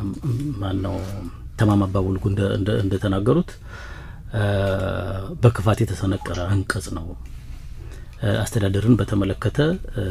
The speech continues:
የትኛውም ለምሳሌ ዲ-፣ ዲ-፣ ዲ ሲ፣ እ፣ ሜሪላንድ እና ቨርጂኒያን በተመለከተ አይ-፣ የአይን-፣ አይነ-፣ እንደዛ አይነት አግሪመንት እንዳለ አስተዳደራዊ ስምምነቶች እንዳሉ እንደዛ በ-፣ በእንደዛ ሁኔታ መስተካከል ያለባቸው፣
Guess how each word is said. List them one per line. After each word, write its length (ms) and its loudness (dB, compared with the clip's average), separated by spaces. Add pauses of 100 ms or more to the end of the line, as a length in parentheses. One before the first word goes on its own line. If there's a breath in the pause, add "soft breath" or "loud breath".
(840)
የትኛውም 580 8
ለምሳሌ 480 0
ዲ-፣ 220 -2
ዲ-፣ 180 0 (100)
ዲ 140 2
ሲ፣ 100 -4 (260)
እ፣ 120 0 (280)
ሜሪላንድ 540 2
እና 160 2 (280)
ቨርጂኒያን 460 2
በተመለከተ 560 0
አይ-፣ 160 0 (520 loud breath)
የአይን-፣ 320 12
አይነ-፣ 280 12
እንደዛ 240 10
አይነት 200 10
አግሪመንት 460 8 (200)
እንዳለ 460 4 (440 loud breath)
አስተዳደራዊ 640 2
ስምምነቶች 640 2
እንዳሉ 320 4
እንደዛ 240 6 (140)
በ-፣ 220 2
በእንደዛ 360 8
ሁኔታ 280 2
መስተካከል 440 0
ያለባቸው፣ 600 -2